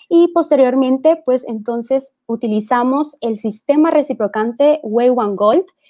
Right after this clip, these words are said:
Utilizamos, en este caso, el, el conducto era, era amplio,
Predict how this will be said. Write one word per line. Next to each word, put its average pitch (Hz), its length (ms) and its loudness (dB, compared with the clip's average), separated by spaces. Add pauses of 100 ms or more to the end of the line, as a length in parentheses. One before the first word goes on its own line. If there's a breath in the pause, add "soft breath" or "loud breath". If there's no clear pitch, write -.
(220 soft breath)
Utilizamos, 240 680 -2
en 240 120 -4
este 262 260 -2
caso, 262 420 0 (440 soft breath)
el, 226 420 -2
el 240 100 -2
conducto 233 340 -2
era, 247 480 0 (220)
era 226 640 -4 (140)
amplio, 226 540 0